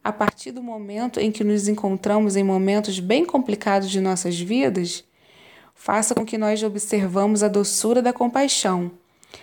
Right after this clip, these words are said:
da empatia, do amor ao próximo, da queda de barreiras.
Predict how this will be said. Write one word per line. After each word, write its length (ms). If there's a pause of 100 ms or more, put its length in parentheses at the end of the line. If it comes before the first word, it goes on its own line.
(140)
da 120
empatia, 880 (460)
do 140
amor 760
ao 200
próximo, 800 (580)
da 180
queda 460
de 120
barreiras. 920